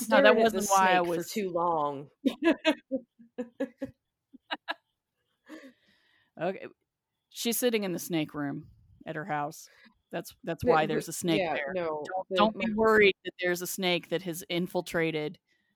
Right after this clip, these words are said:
Speaker 1: and is threatening
Speaker 2: No,
Speaker 1: her in the
Speaker 2: my,
Speaker 1: corner. She would be
Speaker 2: my
Speaker 1: a lot less quiet if that was happening.
Speaker 2: No, my, my python is just like, "I want to play," and I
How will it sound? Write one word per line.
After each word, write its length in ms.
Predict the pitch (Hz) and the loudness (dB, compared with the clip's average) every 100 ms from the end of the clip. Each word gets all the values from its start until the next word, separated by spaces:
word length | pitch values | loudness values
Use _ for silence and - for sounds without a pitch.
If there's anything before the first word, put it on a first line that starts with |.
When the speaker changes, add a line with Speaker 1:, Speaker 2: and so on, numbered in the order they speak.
| _ - | _ -8
Speaker 1:
and 380 | 151 156 - - | -6 -6 -10 -12
is 260 | 156 156 - _ _ - | -14 -14 -16 _ _ -4
threatening 400 | 180 175 214 196 | 2 2 2 0
Speaker 2:
No, 40 | |
Speaker 1:
her 200 | 202 208 | -2 0
in 60 | 214 | 2
the 60 | 208 | 2
Speaker 2:
my, 180 | 208 | -2
Speaker 1:
corner. 240 | - 156 147 - _ - 202 | -4 -8 -12 -16 _ -14 -4
She 80 | 269 | 0
would 160 | 240 | 2
be 180 | 202 208 | 2 2
Speaker 2:
my 80 | 214 | 4
Speaker 1:
a 80 | 175 | 4
lot 320 | 170 175 175 - | 4 4 4 4
less 180 | 185 170 _ | 2 2 _
quiet 440 | 180 170 165 170 - _ | 0 0 0 -6 -12 _
if 180 | 170 165 | -12 -8
that 180 | 165 156 | -6 -6
was 140 | - | -8
happening. 460 | 151 156 - - - _ _ _ _ _ - | -10 -10 -10 -14 -16 _ _ _ _ _ -12
Speaker 2:
No, 180 | 214 190 | -6 -4
my, 260 | 170 190 | -2 -4
my 180 | 185 190 | -4 -6
python 720 | 185 - 196 190 180 165 160 160 | -8 -8 -10 -8 -8 -8 -10 -12
is 240 | - 160 160 | -12 -12 -14
just 320 | 165 160 - | -16 -16 -12
like, 520 | 175 165 160 160 - - | -8 -6 -8 -12 -18 -14
"I 220 | 254 359 | -8 -6
want 380 | 320 339 349 349 | -4 -6 -6 -10
to 220 | - 320 | -12 -10
play," 1000 | 330 _ 294 330 359 381 370 370 359 339 294 | -10 _ -10 -8 -6 -6 -6 -8 -8 -8 -6
and 140 | 269 | -6
I 220 | - 233 | -6 -6